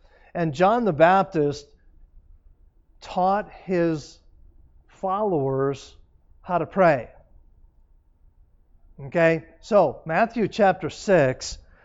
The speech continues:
<clears throat> Uh, l-, let me, let me,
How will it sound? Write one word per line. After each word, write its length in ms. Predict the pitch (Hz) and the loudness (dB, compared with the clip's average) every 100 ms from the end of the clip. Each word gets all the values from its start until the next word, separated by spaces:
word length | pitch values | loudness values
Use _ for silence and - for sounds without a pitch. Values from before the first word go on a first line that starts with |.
| _ - | _ -6
<clears throat> 680 | - - - 370 240 170 123 101 110 - _ _ _ _ _ _ _ _ _ - - - - | -4 4 8 10 10 8 4 -8 -20 -20 _ _ _ _ _ _ _ _ _ -20 -20 -20 -4
Uh, 240 | 151 151 | 2 4
l-, 280 | 151 165 156 | 4 -2 -6
let 160 | 165 170 | -2 0
me, 220 | 175 165 | 0 0
let 160 | 151 170 | -2 0
me, 260 | 170 135 | 0 -4